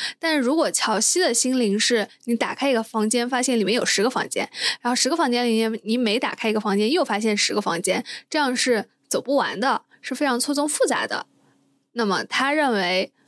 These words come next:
嗯，人心的世界可能没有那么好模仿并完全掌握。第三个阶段就是克拉拉自己到最后她对人类之间的情感又有了新的认识。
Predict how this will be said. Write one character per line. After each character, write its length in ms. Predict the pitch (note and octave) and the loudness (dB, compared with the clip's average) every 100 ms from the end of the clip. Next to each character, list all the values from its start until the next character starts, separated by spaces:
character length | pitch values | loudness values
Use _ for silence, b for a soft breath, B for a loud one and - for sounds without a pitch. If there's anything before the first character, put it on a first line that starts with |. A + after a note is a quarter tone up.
| _ | _
嗯， 180 | - G3+ F#3 | -4 -4 0
人 200 | G3+ G#3+ | 0 2
心 180 | B3+ | 2
的 120 | B3+ A#3+ | 2 2
世 180 | C4+ | 0
界 160 | A3+ G#3 | 0 -2
可 140 | - | -2
能 120 | G3+ G3 | -4 -4
没 80 | |
有 180 | E3+ G#3+ | 0 0
那 120 | G#3+ | 2
么 140 | G#3 G3+ | 2 2
好 320 | - - - b b | 2 0 -2 b b
模 200 | G#3 F3 | -2 0
仿 280 | G3+ G#3+ F#3+ - | 2 0 -2 -4
并 260 | G3+ F#3+ G3 _ _ | -2 -2 -4 _ _
完 160 | F3 G3 | -4 0
全 260 | G3+ F#3+ | 0 0
掌 220 | G#3 A3 - | 0 -2 -2
握。 280 | G3 G3+ - _ _ _ _ B B B B | 0 0 -2 _ _ _ _ B B B B
第 100 | - | -2
三 220 | C4+ F#4 G#4 | 0 2 2
个 100 | C#4 | 2
阶 160 | G#3+ | 2
段 240 | G3+ F#3+ - | 0 0 -2
就 140 | G3 | 0
是 160 | - G#3 | 0 -2
克 140 | A#3+ | 0
拉 140 | A3+ | 0
拉 200 | A#3+ B3 | 0 0
自 240 | B3+ - D4+ | -2 -2 -2
己 220 | - - | 0 -2
到 200 | - G#3+ | 0 0
最 200 | G#3 C4 | 2 0
后 260 | B3+ A#3 D#3+ | 2 0 0
她 400 | - G#3+ G#3+ A3 B B _ | -2 0 0 -2 B B _
对 720 | B3 A3+ G#3 F3 F#3 F#3 - - | -2 0 0 0 -2 -2 -6 -8
人 240 | - G#3+ G#3 | -4 -2 0
类 160 | B3 | 0
之 140 | A#3 - | -2 0
间 120 | B3 | 0
的 120 | A#3+ | 2
情 240 | A#3 A3+ G3+ | 2 0 -2
感 200 | G#3+ G#3 | -2 0
又 160 | A3+ | 2
有 140 | A3 G3+ | 2 0
了 140 | - | 0
新 220 | A3 C4 C#4+ | 0 0 0
的 140 | C4 | 2
认 260 | C#4 B3 G#3+ | 2 2 0
识。 260 | - - | 0 -2